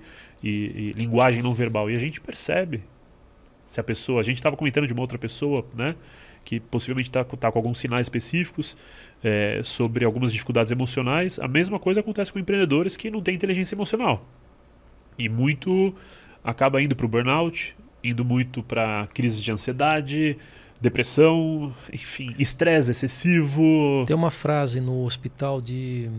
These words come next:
Speaker 2: do Coração de Boston, um dos hospitais lá do Coração de Boston. Eu participei de um treinamento pela Dom Cabral com o José Ailmer, que é um, é um nome, pra mim, uma grande referência em cima de comportamento e R H.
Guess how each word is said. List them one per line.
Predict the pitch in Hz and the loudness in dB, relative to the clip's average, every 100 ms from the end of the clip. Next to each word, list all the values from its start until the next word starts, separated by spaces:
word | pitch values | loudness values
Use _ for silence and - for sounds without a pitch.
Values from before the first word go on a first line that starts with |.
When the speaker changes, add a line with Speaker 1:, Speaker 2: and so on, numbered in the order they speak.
| 117 - | -10 -14
Speaker 2:
do | 170 117 | -12 -10
Coração | - 127 120 - 139 131 | -6 -6 -4 -4 -2 -4
de | 120 | -4
Boston, | 110 127 113 - 107 104 - | -2 0 -2 -6 -12 -14 -10
um | 147 151 | -4 -2
dos | 113 | -2
hospitais | 117 - - 117 113 | -4 -8 -8 -4 -2
lá | 113 | -4
do | 110 | -6
Coração | - 113 - | -8 -8 -6
de | 113 | -6
Boston. | 107 110 107 - - - - - - - - - - - - - - - - - - | -6 -6 -6 -10 -16 -16 -20 -20 -20 -20 -20 -20 -20 -20 -20 -20 -20 -20 -20 -20 -10
Eu | 127 | -6
participei | 123 123 - 143 | -2 -2 -2 -2
de | |
um | 127 | -2
treinamento | 127 123 117 123 135 120 | -2 -2 0 0 -2 -6
pela | - 120 | -4 -4
Dom | 117 120 | -2 -4
Cabral | 120 113 123 127 120 - - - - - - - | -4 -2 0 0 -4 -14 -20 -20 -20 -20 -20 -6
com | 123 123 | -2 -2
o | |
José | 107 117 117 | -2 -2 0
Ailmer, | 135 120 120 110 104 - - - | 0 0 0 -2 -6 -12 -20 -20
que | - 120 | -12 -8
é | |
um, | 123 120 120 117 113 | -4 -4 -4 -4 -6
é | 143 | -4
um | 117 | -2
nome, | 117 127 143 147 | 0 0 -2 -2
pra | 127 | -4
mim, | 120 | -4
uma | 131 | -4
grande | 120 147 165 | -2 -2 0
referência | 143 - 127 127 135 - | -4 -4 -4 -2 -4 -4
em | 127 | -4
cima | - - 123 | -6 -4 -4
de | 117 | -4
comportamento | 117 127 127 123 113 117 139 | -4 -4 -4 -4 -4 -4 -4
e | 147 | -4
R | 131 | -4
H. | 139 113 | -2 -4